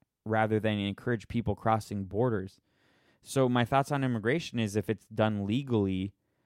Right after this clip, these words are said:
and we have strong laws and, um,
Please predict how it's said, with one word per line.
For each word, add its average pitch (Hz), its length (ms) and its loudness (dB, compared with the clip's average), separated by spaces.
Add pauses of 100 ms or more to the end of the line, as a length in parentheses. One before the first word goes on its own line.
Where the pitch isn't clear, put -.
(400)
and 101 600 -2
we 104 260 -2
have 101 460 -2 (100)
strong 107 640 -4 (300)
laws 101 760 2 (960)
and, 98 460 -2
um, 90 460 -2